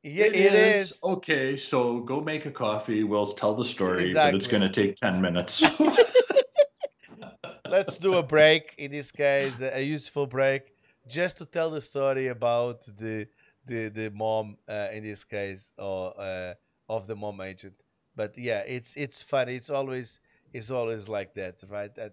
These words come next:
Speaker 1: and that's the part that we love it.
Speaker 2: <laughs> It's, it is, yeah. It's a, it's a, it's actually a really good icebreaker, I think,
Speaker 1: <laughs> It
Speaker 2: in
Speaker 1: is.
Speaker 2: some
Speaker 1: It is.
Speaker 2: cases, <laughs> because it's like, "So you told us not to use O M S anymore." Yes, that's
Speaker 1: That's
Speaker 2: correct. It's
Speaker 1: correct.
Speaker 2: not really a thing anymore.
Speaker 1: No.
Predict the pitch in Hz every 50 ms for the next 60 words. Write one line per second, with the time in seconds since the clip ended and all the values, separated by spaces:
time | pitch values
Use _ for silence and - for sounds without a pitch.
0 | _ - 120 117 135 131 117 - - 117 _ - 120 117 107 - - 110 101 -
1 | - 107 101 - 269 247 - - - - - - - - 196 190 202 - - -
2 | - _ _ _ _ - - - _ - 208 240 214 - - - - 226 226 196
3 | 143 - 131 139 135 123 120 104 - - - - 117 110 101 98 95 107 113 113
4 | 117 131 123 117 113 127 127 127 143 131 - 139 151 - - 202 285 - - 349
5 | 320 196 135 127 127 127 120 117 123 104 98 104 104 - - - 101 87 - -
6 | 98 90 87 - - - - - - 87 - - - - - 165 160 156 - 101
7 | - - 135 117 110 - - - - - - - - - 147 123 - - - -
8 | - - - - - - - 320 - 605 - 151 156 151 147 - 160 143 117 127
9 | 127 131 127 127 120 117 - _ _ _ - - _ _ _ _ _ - _ -
10 | - - 151 143 131 131 131 131 160 170 196 202 180 165 - - 123 131 135 139
11 | - - 135 123 117 113 117 117 117 113 113 110 110 - - - 117 113 110 104
12 | 98 98 101 110 107 - 107 92 87 82 78 78 87 - - 76 - - - -
13 | - - 95 87 - - - 95 92 92 - - - 98 98 98 - - - -
14 | 95 90 85 78 87 92 95 98 107 113 - - 151 156 143 120 104 98 95 87
15 | 87 80 78 80 95 113 95